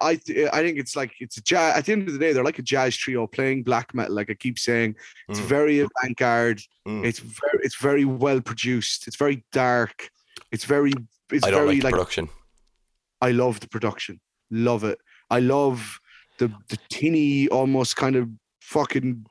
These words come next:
Speaker 1: micro guitar sound with the kind of wa-, cluster wall of bass and drums. I love all the, like, like I put up, pointed out earlier, the avant-garde kind of motifs, the, the piano stabs, and I,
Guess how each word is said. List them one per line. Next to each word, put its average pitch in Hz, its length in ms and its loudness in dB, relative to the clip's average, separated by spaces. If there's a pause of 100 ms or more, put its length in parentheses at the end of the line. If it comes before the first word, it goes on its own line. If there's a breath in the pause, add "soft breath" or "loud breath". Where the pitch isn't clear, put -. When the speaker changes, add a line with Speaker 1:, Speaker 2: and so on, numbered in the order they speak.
(120)
Speaker 1:
micro 135 600 0
guitar 135 420 -2
sound 120 460 -2 (300 loud breath)
with 123 120 -2
the - 80 -2
kind 120 240 0
of 117 80 -2
wa-, 120 360 2
cluster - 520 -2
wall 127 400 2
of 113 140 -4
bass 127 360 0
and 120 120 -4
drums. 123 520 -2 (360 loud breath)
I 123 120 2
love 131 440 2
all 131 240 4
the, 123 280 0
like, 123 200 -2
like 123 260 0
I 127 120 2
put 123 200 -2
up, - 140 -2
pointed 127 360 0
out 123 180 2
earlier, 127 360 0
the 120 140 0
avant-garde 120 640 -2
kind 120 140 -4
of 117 120 -4 (260 loud breath)
motifs, 123 640 0
the, 113 120 -2
the 107 140 -8
piano 120 500 0
stabs, 117 640 0
and 113 220 -2 (400 loud breath)
I, 123 140 2